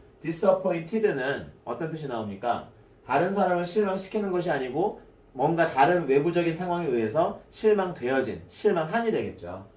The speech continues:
이 경우는 실망한의 의미다. 왜냐하면 disappointed가 수동과 완료의 뜻이니까. 그러면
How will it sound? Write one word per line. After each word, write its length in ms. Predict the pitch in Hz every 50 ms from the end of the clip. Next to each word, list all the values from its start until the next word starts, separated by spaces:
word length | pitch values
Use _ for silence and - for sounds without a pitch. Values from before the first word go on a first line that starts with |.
| - - - -
이 40 | 104
경우는 640 | 113 120 131 123 120 123 143 151 175 190 220 - - - - - -
실망한의 840 | - - - 202 190 190 180 170 165 160 165 - - 214 214 208 - -
의미다. 240 | 107 - - - - 123
왜냐하면 560 | 143 147 156 156 151 156 160 165 175 - - - - - - -
disappointed가 1400 | 143 147 156 - - 170 156 156 156 - 165 160 147 147 143 143 - 180 160 135 131 117 131 139 143 - - - - -
수동과 360 | - - 190 196 185 - -
완료의 340 | 117 107 - - - 123 -
뜻이니까. 480 | - 101 90 95 85 80 - - 71 73 - - _ _ - - - -
그러면 560 | 175 202 196 175 156 151 156 151 - -